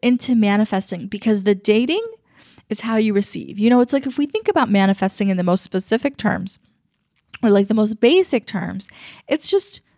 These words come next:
you ask for what you want, it's given, you receive it.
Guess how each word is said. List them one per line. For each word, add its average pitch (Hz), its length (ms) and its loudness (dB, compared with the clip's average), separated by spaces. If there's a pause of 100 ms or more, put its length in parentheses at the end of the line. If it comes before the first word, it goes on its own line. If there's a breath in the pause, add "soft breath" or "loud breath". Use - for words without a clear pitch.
you 233 240 2
ask 233 320 0
for 285 100 0
what 240 160 2
you 226 120 -4
want, 190 340 -2 (800)
it's 202 260 0
given, 196 640 0 (300)
you 208 200 0
receive 196 380 0
it. - 160 -6